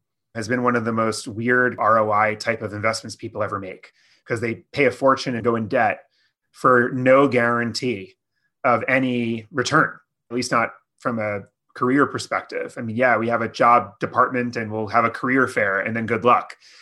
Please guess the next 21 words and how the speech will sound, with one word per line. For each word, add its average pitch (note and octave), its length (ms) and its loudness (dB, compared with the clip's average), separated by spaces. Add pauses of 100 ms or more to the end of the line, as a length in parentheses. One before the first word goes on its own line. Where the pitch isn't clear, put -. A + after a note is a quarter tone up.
(220)
And C3+ 120 2
in C3 120 4
this B2 200 0
new C#3 500 4 (240)
world B2+ 280 4
we A#2+ 100 0
live C3+ 220 6
in, G2+ 400 0 (680)
there C#3 200 6
will C#3+ 100 4
be C3 160 0
new B2+ 180 2
models A2 440 4
that B2 120 -4
give C#3 180 0
you B2+ 120 4
a A2 40 0
higher C3 280 0
guarantee B2 420 0
than A#2 140 -4
that. G2+ 180 -12